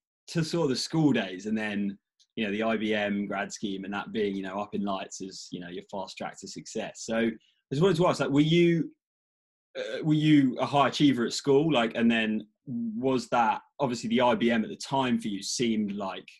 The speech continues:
you know, the, the most amazing opportunity. You felt like if you didn't get that, you probably saw yourself as more of a failure. Um, it, it reminds me of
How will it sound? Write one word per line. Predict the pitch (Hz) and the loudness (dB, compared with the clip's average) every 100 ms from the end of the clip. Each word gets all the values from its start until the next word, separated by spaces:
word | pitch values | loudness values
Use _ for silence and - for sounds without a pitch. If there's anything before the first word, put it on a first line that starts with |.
| _ | _
you | - 101 | -12 -12
know, | 90 | -10
the, | 98 - | -14 -10
the | 107 | -8
most | 101 98 | -8 -8
amazing | 101 101 98 98 | -8 -8 -8 -10
opportunity. | 95 - 131 120 113 113 107 | -14 -4 -2 0 -2 -4 -4
You | 101 | -6
felt | 101 110 98 | -6 -8 -8
like | 92 | -10
if | - | -10
you | 98 | -10
didn't | 101 95 | -8 -8
get | 98 - | -12 -8
that, | 98 98 | -10 -10
you | - | -12
probably | 104 98 98 98 - | -14 -10 -12 -12 -14
saw | - | -8
yourself | 98 95 101 90 | -6 -6 -10 -12
as | 95 | -10
more | 110 101 | -8 -8
of | - | -10
a | - 117 | -10 -4
failure. | 113 110 107 104 - _ _ _ - | 0 0 -2 -6 -10 _ _ _ -10
Um, | 107 101 101 98 | -4 -2 -2 -4
it, | 127 123 - | -6 -8 -8
it | - | -6
reminds | 120 117 123 123 113 | 0 2 2 2 0
me | 113 107 | 0 0
of | 107 101 | -2 -6